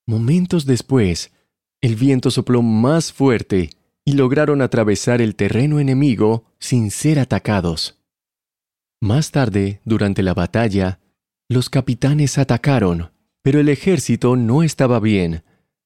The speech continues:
Juana escuchó lo que estaba pasando y supo que necesitaban su ayuda. Saltó sobre su caballo y galopó hacia el frente de la batalla. Allí vio a muchos soldados que estaban heridos.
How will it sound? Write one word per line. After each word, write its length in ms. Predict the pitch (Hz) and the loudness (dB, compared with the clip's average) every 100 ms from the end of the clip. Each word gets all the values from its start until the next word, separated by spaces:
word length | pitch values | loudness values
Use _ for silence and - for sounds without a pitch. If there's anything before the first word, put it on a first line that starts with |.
| _ _ _ _ - | _ _ _ _ -4
Juana 380 | 127 175 175 | 0 0 2
escuchó 500 | 160 - 113 - 123 | 0 -2 -6 -2 0
lo 160 | 123 117 | 2 0
que 180 | 110 95 | 0 -2
estaba 400 | - 120 117 107 | -2 -2 -2 -2
pasando 720 | 95 - 123 92 85 82 - _ _ _ _ | -4 -2 0 0 0 -4 -6 _ _ _ _
y 80 | 147 | -4
supo 320 | - 180 175 | -2 -2 -2
que 120 | - 143 | -2 0
necesitaban 880 | 123 - 117 110 - 135 160 147 | 0 -2 -2 -2 -2 -2 0 -2
su 140 | - 117 | 0 0
ayuda. 540 | 104 107 98 85 - _ _ _ _ _ _ _ - | 2 0 0 -2 -6 _ _ _ _ _ _ _ -12
Saltó 560 | - 120 92 - 123 139 | -2 -2 -2 -2 0 0
sobre 260 | - 117 | 0 -2
su 160 | 113 117 | 0 -2
caballo 600 | - 101 117 98 101 95 _ - | -2 0 0 0 0 -2 _ -6
y 140 | 123 | -2
galopó 640 | 117 127 113 - 123 151 165 | 0 2 0 0 0 0 0
hacia 260 | 135 123 | 0 0
el 100 | 98 | 0
frente 540 | - - 160 175 143 131 | -2 -2 0 0 0 0
de 100 | 123 | 2
la 80 | |
batalla. 680 | 107 98 107 95 87 80 - _ _ _ _ _ _ _ _ _ _ _ _ | 0 0 0 0 -2 -4 -8 _ _ _ _ _ _ _ _ _ _ _ _
Allí 240 | 139 143 160 | 0 2 2
vio 220 | 175 170 | 2 2
a 80 | 135 | 2
muchos 440 | 127 190 - 185 | 0 0 0 -2
soldados 640 | 151 117 127 110 101 95 - | 0 0 2 2 0 -4 -2
que 220 | 127 123 | 0 0
estaban 420 | - 139 135 127 | 0 -2 0 0
heridos. 640 | 123 151 127 98 82 - | 0 0 0 -2 -2 -8